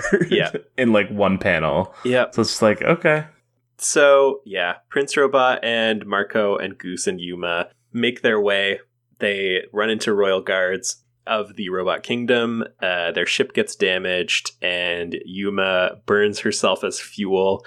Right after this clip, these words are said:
Speaker 2: to, <laughs> to repair the ship and get them away?
Speaker 1: I don't
Speaker 2: Question
Speaker 1: think,
Speaker 2: mark?
Speaker 1: does she burn herself as fuel? I think she just
Speaker 2: She, well, she goes in to repair the
Speaker 1: Yeah.
Speaker 2: engine,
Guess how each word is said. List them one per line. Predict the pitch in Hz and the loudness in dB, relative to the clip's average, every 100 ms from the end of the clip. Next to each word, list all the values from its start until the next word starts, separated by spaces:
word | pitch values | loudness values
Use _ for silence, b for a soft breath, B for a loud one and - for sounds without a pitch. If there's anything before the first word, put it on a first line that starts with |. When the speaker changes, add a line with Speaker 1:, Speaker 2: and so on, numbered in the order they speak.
| - | -8
Speaker 2:
to, | - - 104 95 92 90 90 B B B B B | -2 0 0 -2 -6 -2 -2 B B B B B
<laughs> | B B B _ | B B B _
to | - 123 98 90 - _ | -2 0 0 -2 -8 _
repair | - 92 - 104 127 | -4 -4 0 2 4
the | 131 | 2
ship | - 123 120 - | 2 0 0 -4
and | 92 104 131 - | -2 0 -2 0
get | 143 139 | 0 0
them | 147 | 0
away? | 147 147 160 185 226 | 2 4 2 0 4
Speaker 1:
I | 143 | 4
don't | |
Speaker 2:
Question | 220 - 185 | 4 4 0
Speaker 1:
think, | 170 | 0
Speaker 2:
mark? | 175 | 0
Speaker 1:
does | 147 - | 2 4
she | |
burn | 190 143 175 | 4 4 6
herself | 185 180 180 160 | 4 4 0 0
as | - | -6
fuel? | - 151 | -2 2
I | - | 2
think | 123 180 | 2 0
she | - 165 | 0 2
just | 156 151 - - - | 2 0 -4 -14 -6
Speaker 2:
She, | - 147 135 | 2 4 6
well, | 139 | 4
she | - 135 | 4 0
goes | 147 160 165 | 4 4 6
in | 131 135 135 | 6 4 4
to | 135 113 | 0 2
repair | 113 107 - 123 117 117 117 117 110 | -2 -2 -2 0 2 2 2 0 -2
the | 107 110 107 107 104 101 98 | -8 -8 -6 -4 -2 0 0
Speaker 1:
Yeah. | 117 107 98 - | 4 4 4 2
Speaker 2:
engine, | 123 123 117 101 87 87 | -2 -2 -4 -2 -2 -2